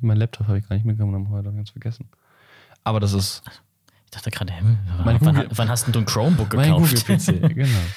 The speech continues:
Speaker 1: Ähm, ja, das ist ein, das ist der Lake Toba Kaffee. Ähm,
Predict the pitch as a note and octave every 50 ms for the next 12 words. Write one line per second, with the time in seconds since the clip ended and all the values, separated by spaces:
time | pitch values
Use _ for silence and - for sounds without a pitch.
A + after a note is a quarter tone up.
0 | - - - - - - _ - A#2 A#2 A#2 A2+ A2+ A2+ A2 A2 A2+ A2+ A2+ A#2
1 | - _ _ _ _ _ _ _ _ _ - _ _ - D3 C3+ B2 C3 B2+ D3+
2 | C3+ - - A#2+ A#2+ A#2 A#2 A#2 A#2+ C3 C3+ B2 - B2+ B2 A#2 A2+ A2+ A2+ B2
3 | D3+ F#3 F#3 - - - - C3+ D3+ E3 F#3 C#3+ G#2 F2+ F2 F2 F2+ G#2 C3+ G3
4 | C4+ - _ _ _ _ - - - - F#2 - - - F2+ F#2+ B2 F#3 A3+ -
5 | - - - - - _ - - - G#2+ G2+ G2 G2 G2 G2 G2 F#2+ E2+ - -